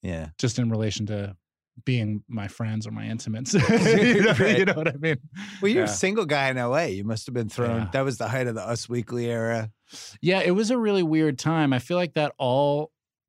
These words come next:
Speaker 2: calmed down a little bit
Speaker 1: Yeah.
Speaker 2: when, uh, when, when the iPhone was invented, 'cause people were sharing their own pictures and their own Instagram and their own Twitter and all that. Um,
Speaker 1: Yeah, I think social media killed Robertson Boulevard. That's one of my weird theories.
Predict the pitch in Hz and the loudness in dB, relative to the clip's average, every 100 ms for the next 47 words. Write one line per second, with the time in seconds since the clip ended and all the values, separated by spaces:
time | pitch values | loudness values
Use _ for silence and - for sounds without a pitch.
0 | - - 127 123 131 127 113 113 117 135 | -16 -8 -2 0 0 -2 -4 -4 -2 0
1 | 160 180 180 170 190 185 - 117 131 127 | -2 -2 -4 -2 -2 -2 -2 0 2 2
2 | 123 117 113 110 - _ _ _ _ _ | 2 0 -2 -4 -8 _ _ _ _ _
3 | - 135 131 127 131 123 113 143 156 113 | 0 2 0 0 0 0 0 -2 -2 -4
4 | 104 98 98 95 - - _ _ _ _ | -6 -6 -8 -10 -14 -20 _ _ _ _
5 | - 135 131 120 120 113 131 123 120 117 | -4 -2 0 -2 -2 0 0 2 2 2
6 | 113 123 117 117 110 120 113 113 104 107 | 2 2 0 -2 -4 -2 -2 -2 -2 -4
7 | 110 113 113 110 104 113 110 110 107 107 | -2 -2 -2 -4 -6 -6 -6 -4 -4 -4
8 | 110 107 - 113 110 113 117 117 131 - | -6 -6 -8 -8 -8 -8 -8 -10 -14 -20
9 | - - _ - 117 117 110 110 - - | -20 -20 _ -2 0 0 0 -2 -4 0
10 | 135 127 165 165 - 165 - 135 131 117 | 2 2 0 -2 -2 -2 0 0 2 0
11 | 95 - 117 90 101 98 95 - 98 85 | -2 -2 -2 -2 -2 -4 -6 -8 -10 -8
12 | 95 90 78 76 - 92 - 95 90 87 | -6 -6 -8 -12 -10 -12 -10 -10 -8 -8
13 | 85 85 76 87 82 78 - - | -8 -10 -10 -10 -10 -10 -12 -16